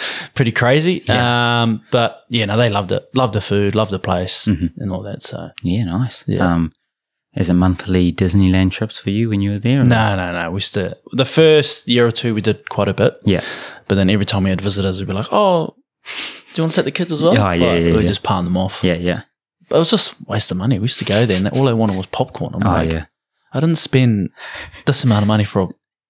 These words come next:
Speaker 1: bucket of popcorn." Like,
Speaker 2: Yeah, yeah.
Speaker 1: honestly.
Speaker 2: Oh.
Speaker 1: And my kids were scared.
Speaker 2: Yeah, yeah.
Speaker 1: Oh, scared of the rides. It's hard enough to get them on the, um, what's the merry-go-round, I think?
Speaker 2: Oh, yeah, yeah, yeah, yeah,
Speaker 1: I've
Speaker 2: yeah.
Speaker 1: actually got a video of the teacup. My little boy's screaming.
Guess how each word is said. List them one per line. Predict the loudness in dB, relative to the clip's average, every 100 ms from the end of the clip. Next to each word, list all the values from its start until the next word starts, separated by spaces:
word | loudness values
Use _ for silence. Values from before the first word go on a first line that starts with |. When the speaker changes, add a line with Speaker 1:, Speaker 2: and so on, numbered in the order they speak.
| _ -4
Speaker 1:
bucket | -2 -2
of | -6
popcorn." | -4 -6 -4 -6 -2
Like, | 0
Speaker 2:
Yeah, | 0 -2
yeah. | 0
Speaker 1:
honestly. | 0 -2 -8 -12 _ _ _ _ -2
Speaker 2:
Oh. |
Speaker 1:
And | 4
my | 4
kids | 2 -2
were | -2
scared. | -4 -4 -6 -12 _ _ -6
Speaker 2:
Yeah, | -2 0 0
yeah. | 0 2
Speaker 1:
Oh, | 2 0 -4 -6
scared | -2 2 2
of | 0
the | -2
rides. | -2 -4 -8 -10 -12 -12 -14 -18 _
It's | -8
hard | -2 0
enough | 0 -2
to | -4
get |
them | -2
on | -2
the, | -2 -4 -4
um, | -4 -4
what's | -4 -4
the | -4
merry-go-round, | -2 0 0 0 -2 -2 -4
I |
think? | -4 -2
Speaker 2:
Oh, | 0
yeah, | 0 0 0
yeah, | -2
yeah, | -2 -2
yeah, | 0
Speaker 1:
I've | 2
Speaker 2:
yeah. | 2
Speaker 1:
actually | 2 2
got |
a | 2
video | 2 2
of | 0
the | -2
teacup. | 0 0 0 -8 -6
My | -4 -2
little | -2 0 0
boy's | 0 -2 -2
screaming. | -2 0 0 2 2 4 6 4 4 0